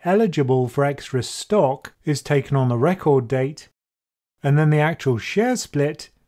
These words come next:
will happen after the close of business on the split date. And then on the X date, which was Monday the thirty-first of August for Apple, when Apple shares started trading at the split adjusted price.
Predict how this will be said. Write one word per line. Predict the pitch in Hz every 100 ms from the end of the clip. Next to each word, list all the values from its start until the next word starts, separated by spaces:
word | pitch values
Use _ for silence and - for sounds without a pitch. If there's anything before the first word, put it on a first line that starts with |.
| _
will | 139 135
happen | 107 131 131 127 -
after | 180 208 - 160
the | 147
close | 151 131
of | 117 101
business | 151 135 147 143 - _ _ -
on | 135
the | 131
split | - - 139 -
date. | 120 107 117 - _ _ _ _ _ _ _
And | 135 139
then | 139
on | 131 123
the | 131
X | 220 196 -
date, | 151 143 156 - - _
which | 139 135
was | 120
Monday | 139 160 147 135
the | 127
thirty-first | - 139 123 123 110 - - 143 233 220 160
of | 135
August | 131 117 131 - -
for | - 147
Apple, | 151 165 - 127 123 127 _ _
when | 139
Apple | 139 - 127
shares | 113 - 226 180 143 135
started | - 151 131 160
trading | - 139 131 127 131
at | 131
the | 123
split | - - 135 -
adjusted | 127 120 - - 110
price. | - 170 131 104 -